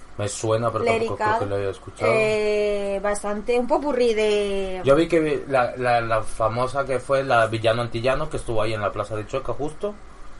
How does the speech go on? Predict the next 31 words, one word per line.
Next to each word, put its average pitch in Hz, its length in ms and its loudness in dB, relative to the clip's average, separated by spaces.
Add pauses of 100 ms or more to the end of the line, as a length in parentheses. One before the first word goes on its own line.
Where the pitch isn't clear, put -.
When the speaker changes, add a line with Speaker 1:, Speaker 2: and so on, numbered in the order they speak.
(140)
Speaker 1:
cantando, 135 600 2 (200)
la, 113 240 6
la 107 140 0
que, 107 460 -4 (160)
vamos, 120 200 6
Speaker 2:
También 220 600 -2
Speaker 1:
la 233 60 2
Speaker 2:
yo - 40 2
fui - 140 2
a - 20 4
Speaker 1:
famosa 269 180 6
Speaker 2:
ver 277 100 6
a 269 40 8
Speaker 1:
por 262 100 6
lo 247 60 4
del 226 160 2
Speaker 2:
Soraya, 247 260 4
Speaker 1:
Bizarrap. 294 280 2
Speaker 2:
Soraya, 269 680 2
Chanel, 247 600 -2
también 233 340 -6
fui 220 160 -8
a 208 80 -4
verla, 247 400 4
pero 247 120 -4
eso 262 160 -2
fue 277 140 -2
en 269 60 -2
Speaker 1:
Ujú. 294 80 -4
Speaker 2:
el 294 60 -6
pregón. 202 420 -6